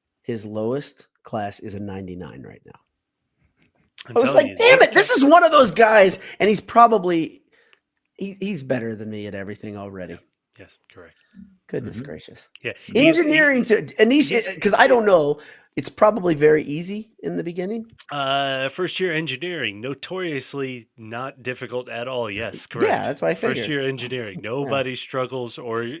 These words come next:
Speaker 2: there are no
Speaker 1: No.
Speaker 2: weed out classes. That
Speaker 1: I didn't
Speaker 2: theory
Speaker 1: have two
Speaker 2: doesn't exist.
Speaker 1: roommates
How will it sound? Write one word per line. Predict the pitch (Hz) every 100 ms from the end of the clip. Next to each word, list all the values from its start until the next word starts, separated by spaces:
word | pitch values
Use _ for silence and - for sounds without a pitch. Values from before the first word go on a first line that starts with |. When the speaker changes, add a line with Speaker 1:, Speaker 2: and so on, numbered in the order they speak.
| 165
Speaker 2:
there | 123 117 120
are |
no | 113
Speaker 1:
No. | 170 175 147
Speaker 2:
weed | 123 123
out | 117 147
classes. | - 123 117 - 113
That | 110 123
Speaker 1:
I |
didn't | 151 190 185
Speaker 2:
theory | 165
Speaker 1:
have | 156
two | - 180
Speaker 2:
doesn't | 156
exist. | 170
Speaker 1:
roommates | 160 139 127 -